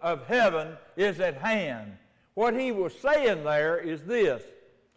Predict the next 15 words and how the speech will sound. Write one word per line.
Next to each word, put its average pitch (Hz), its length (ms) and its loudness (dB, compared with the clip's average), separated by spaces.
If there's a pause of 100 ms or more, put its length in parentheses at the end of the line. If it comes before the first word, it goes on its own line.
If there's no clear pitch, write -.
(160)
You 226 160 -2
remember 233 480 2
the 214 100 2
Lord's 220 440 4
Prayer. 196 460 2 (1000)
"Our 190 180 4
Father 233 480 4
which 196 320 2
art 220 340 4
in 175 220 -4
heaven, 156 480 2 (300)
hallowed 208 580 2
be 190 200 2
thy 160 300 0
name. 170 400 -2